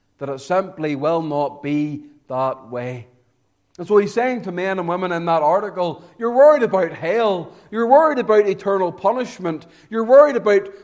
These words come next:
what people are saying to you about the reality of this." And he says, "Don't worry about it. It just won't turn out that way." And yet this is far from what the Bible says.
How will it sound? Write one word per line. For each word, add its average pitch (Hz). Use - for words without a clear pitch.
what 202
people 208
are 180
saying 208
to 208
you 190
about 196
the 185
reality 175
of 147
this." -
And 233
he 233
says, 262
"Don't 330
worry 233
about 202
it. 180
It 202
just 277
won't 202
turn 190
out 214
that 170
way." 135
And 190
yet 226
this 262
is 214
far 220
from 202
what 190
the 175
Bible 180
says. 190